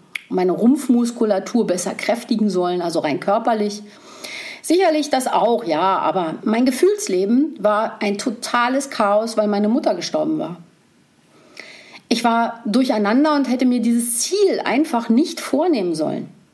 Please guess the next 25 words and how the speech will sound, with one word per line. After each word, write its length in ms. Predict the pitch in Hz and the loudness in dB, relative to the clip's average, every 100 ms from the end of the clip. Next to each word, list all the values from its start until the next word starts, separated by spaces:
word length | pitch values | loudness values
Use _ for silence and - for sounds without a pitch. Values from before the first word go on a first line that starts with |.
| _ - | _ -4
Stattdessen 500 | - 214 170 180 269 | -2 -2 -2 2 2
hätte 220 | 247 - | 2 -2
ich 100 | - | -2
genauer 440 | 320 - 170 240 | -2 0 0 2
in 280 | 240 208 202 | 0 0 2
mich 240 | 247 349 - - - - | 2 0 -8 -14 -14 0
hineinhorchen 920 | 196 185 190 262 320 165 175 175 156 | 2 2 2 0 0 -2 -2 -4 -2
sollen. 460 | 160 160 160 170 - - - - _ _ - | -2 -4 -6 -10 -20 -20 -20 -20 _ _ -6
Das 200 | - 233 | -4 0
wollte 240 | 269 403 330 | 0 0 -2
ich 180 | - | -2
aber 140 | - 123 | -4 -4
nicht. 300 | 104 - - _ _ _ | -8 -14 -20 _ _ _
Ich 200 | - 196 | -8 -2
wollte 320 | 180 247 269 | 0 0 0
das 240 | 202 220 220 | -2 -2 -2
ja 100 | 202 | -2
genau 420 | 196 196 190 214 | 0 0 0 0
nicht 500 | 220 233 269 262 - | 2 4 2 0 -8
fühlen. 360 | - 190 156 | -4 -2 -2
Ich 140 | 175 - | -4 -2
wollte 240 | 220 269 | 0 0
dem 220 | 226 220 | 0 0
Schmerz 560 | 196 - 196 311 320 - | -2 -2 -2 -2 -4 -6
davonlaufen, 800 | - - 220 262 233 233 254 240 | -6 -2 0 0 0 0 -2 -2